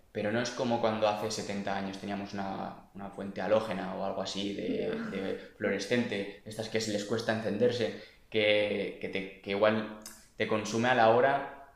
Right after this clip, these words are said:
Speaker 1: no me, no exagero si es diez veces más. Entonces,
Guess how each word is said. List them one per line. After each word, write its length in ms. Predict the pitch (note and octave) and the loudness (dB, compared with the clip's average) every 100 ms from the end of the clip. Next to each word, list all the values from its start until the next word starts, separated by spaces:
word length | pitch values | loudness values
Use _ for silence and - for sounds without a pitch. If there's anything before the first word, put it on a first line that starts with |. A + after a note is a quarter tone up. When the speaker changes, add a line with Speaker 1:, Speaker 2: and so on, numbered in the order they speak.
| _ - | _ -8
Speaker 1:
no 420 | D3 B2 D3 F3 | -6 -4 0 0
me, 100 | A#2 | 0
no 120 | A#2 | 0
exagero 480 | D3 C3+ G2 B2 A#2 | 0 2 2 2 2
si 160 | - G2 | 0 -4
es 80 | G2+ | -2
diez 240 | G#2+ F#2 | -2 0
veces 280 | F#2+ F2+ F2+ | -4 -6 -6
más. 280 | G2 G#2+ - - - - | -6 -8 -12 -18 -20 -12
Entonces, 420 | - G#2+ B2+ | -6 -2 -2